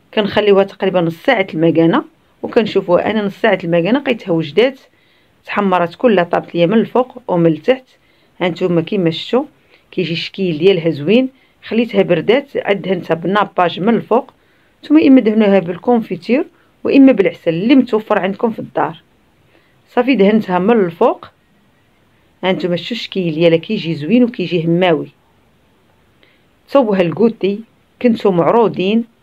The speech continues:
عند الناس، يعني ديوها، يعني كتحمر الوجه وكتجي رطبه من الداخل وكتجي معلكه. غير جربوها، راه غادا تعجبكم. المقادير غتلقاوهم مضبوطين في صندوق الوصف.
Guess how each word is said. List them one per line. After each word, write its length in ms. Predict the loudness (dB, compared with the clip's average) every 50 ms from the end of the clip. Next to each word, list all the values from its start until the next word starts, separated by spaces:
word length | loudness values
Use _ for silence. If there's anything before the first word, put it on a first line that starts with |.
| _ _ _ _ _ _ _ _ _ _ _ -20 -20 _ _ _ _ _ _ _ -4
عند 140 | -2 -2 -2
الناس، 440 | 0 0 0 2 2 0 -2 -2
يعني 200 | -2 0 0 0
ديوها، 460 | -2 -4 -4 -2 0 2 2 2 0 0
يعني 280 | 0 0 0 -2 -2
كتحمر 560 | -4 -6 -6 -6 -6 -4 -4 -2 0 0 0
الوجه 460 | 0 0 -2 -2 0 0 0 0 0 -2 _ _ _ _ _ _ _ _ _ -14
وكتجي 440 | -6 -4 -2 -2 -2 0 0 0
رطبه 380 | 0 0 -4 -4 -2 0 0 2
من 100 | 2 2
الداخل 640 | 2 2 2 0 -2 -2 -2 -2 -2 -2 -2 -2 -4 _ _ _ _ _ _ _
وكتجي 420 | -12 -4 -2 -2 -2 0 -2 -2 -2
معلكه. 560 | 0 2 2 2 0 -2 -4 -6 -12 -16 -16 -20 _ _ _ _ _ _ _ _ _ -2
غير 180 | 0 2 2
جربوها، 640 | 2 2 0 0 0 2 2 2 2 2 0 -2 -4 -6 _ _ _ _ _ _ _ _ -4
راه 100 | -2 0
غادا 180 | 0 0 -2
تعجبكم. 600 | -4 -4 -6 -6 -6 -6 -8 -4 -2 -2 -2 -2 -2 -8 _ _ _ _ _ _ _ _ _ _ _ -2
المقادير 580 | 0 2 2 2 0 0 0 -2 0 2 0 0
غتلقاوهم 640 | 0 -4 -6 -6 -4 -2 0 2 2 2 2 0
مضبوطين 600 | 0 0 0 0 0 0 0 2 0 0 0 0 -2 -6
في 80 | -10 -4
صندوق 400 | -2 0 0 0 0 -2 -2 0
الوصف. 240 | 2 2 0 0